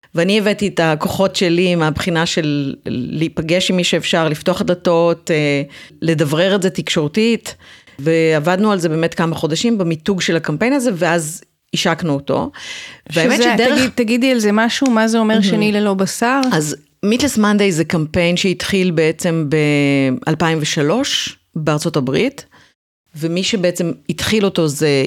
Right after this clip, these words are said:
Speaker 1: איש פרסום בעברו, שנקרא סיד לרנר, שהוא בכלל התחיל לעשות את הקמפיין הזה מטעמים של בריאות,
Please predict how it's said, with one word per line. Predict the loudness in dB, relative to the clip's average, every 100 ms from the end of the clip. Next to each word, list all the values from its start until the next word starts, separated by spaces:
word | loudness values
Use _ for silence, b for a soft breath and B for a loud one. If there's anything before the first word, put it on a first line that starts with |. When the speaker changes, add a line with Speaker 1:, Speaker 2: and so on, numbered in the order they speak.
| 0
Speaker 1:
איש | -2 -2
פרסום | -4 -2 0 0 2
בעברו, | 2 2 2 2 0 -4 _ _
שנקרא | -8 -4 -2 -4
סיד | -2 -2
לרנר, | 0 0 0 0 0
שהוא | 0 0
בכלל | 0 0 0 0 B B B B
התחיל | -4 0
לעשות | 0 0
את | -2
הקמפיין | 0 2
הזה | 2 0
מטעמים | 0 0 0 0
של | 0 0
בריאות, | 2 2 2 0